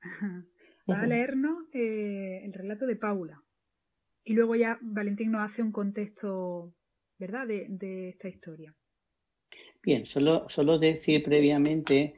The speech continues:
Speaker 2: que hay un relato, un grupo de microrelatos, eh, eh, y el último es Paula. Eh, y, y, y realmente recoge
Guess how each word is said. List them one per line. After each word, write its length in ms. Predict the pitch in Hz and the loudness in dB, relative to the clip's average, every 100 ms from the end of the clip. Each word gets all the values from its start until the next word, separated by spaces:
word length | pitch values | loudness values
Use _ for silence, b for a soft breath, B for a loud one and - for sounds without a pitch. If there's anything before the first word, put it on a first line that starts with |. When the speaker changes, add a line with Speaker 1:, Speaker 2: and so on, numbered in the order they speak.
| b b b _ | b b b _
Speaker 2:
que 440 | 127 120 117 117 | 4 6 6 6
hay 220 | 123 135 | 6 6
un 540 | 160 147 139 131 127 120 | 6 8 8 8 6 4
relato, 640 | 120 120 135 147 - 131 | 4 6 6 4 2 2
un 220 | 127 123 | 4 2
grupo 420 | 123 143 147 131 | 4 4 4 4
de 120 | 117 117 | 4 4
microrelatos, 1300 | 113 110 117 110 113 120 131 131 - 127 123 - _ _ _ _ | 0 0 0 2 0 2 2 2 0 -2 -4 -14 _ _ _ _
eh, 380 | 120 120 113 110 - | 0 2 2 -2 -2
eh, 440 | 113 110 110 107 | 0 0 2 2
y 140 | 120 120 | 2 4
el 100 | 117 | 4
último 340 | 123 127 120 | 2 2 2
es 140 | 117 - | 0 0
Paula. 580 | 117 113 107 110 139 - _ _ - - | 2 4 2 0 -4 -12 _ _ -18 -10
Eh, 800 | 113 110 107 104 104 107 98 - - | -6 -4 -4 -4 -6 -6 -8 -12 -10
y, 720 | 135 113 - 120 127 120 - | -10 -6 -2 0 2 2 2
y, 0 | |
y 340 | 127 117 110 104 | 0 0 0 2
realmente 880 | 113 120 123 123 117 123 123 120 B B B | 4 4 4 2 4 6 6 4 B B B
recoge 840 | - 113 127 117 - 120 117 - | 2 2 4 0 0 0 0 -4